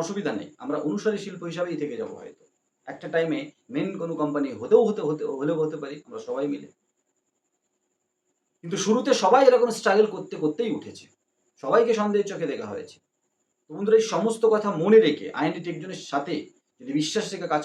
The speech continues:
করার ইচ্ছা থাকে, সাথে সাথে এই অনলাইন যে স্ক্যামগুলো চলছে বিভিন্ন সার্ভিস নিয়ে আমি বললাম, যদি তার থেকে বেঁচে ভালো কারোর সাথে কাজ করার ইচ্ছা থাকে, তাহলে আমাদের সাথে অবশ্যই একবার ট্রাই করতে পারেন।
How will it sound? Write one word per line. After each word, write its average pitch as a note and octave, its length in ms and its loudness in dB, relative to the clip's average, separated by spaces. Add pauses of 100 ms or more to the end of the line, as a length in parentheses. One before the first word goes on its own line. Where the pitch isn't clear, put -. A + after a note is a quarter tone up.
করার C#3+ 240 -2
ইচ্ছা - 280 -4
থাকে, - 180 -6 (480)
সাথে E3+ 260 2
সাথে G#3+ 180 2 (120)
এই E3+ 60 -6 (100)
অনলাইন F3 300 2
যে D#3+ 40 -4 (100)
স্ক্যামগুলো G3+ 480 2
চলছে F#3 260 -6
বিভিন্ন E3+ 220 -4 (120)
সার্ভিস D3+ 240 -4
নিয়ে D#3 120 -6
আমি C#3 160 -2
বললাম, D#3+ 260 4 (720)
যদি C#3+ 180 -14
তার D#3+ 160 0
থেকে F3 160 -8 (160)
বেঁচে G#3 340 0 (580)
ভালো G3+ 240 6
কারোর A3 220 4
সাথে G3+ 200 -4
কাজ D#3+ 140 -2
করার D3 220 -2
ইচ্ছা E3 240 -8
থাকে, - 160 -10 (440)
তাহলে C#3 240 -6
আমাদের C#3+ 240 -4
সাথে D#3+ 200 -6
অবশ্যই G#3 360 -6 (960)
একবার C#3+ 180 -6 (100)
ট্রাই C#3+ 240 2
করতে G#2+ 220 -8
পারেন। - 180 -18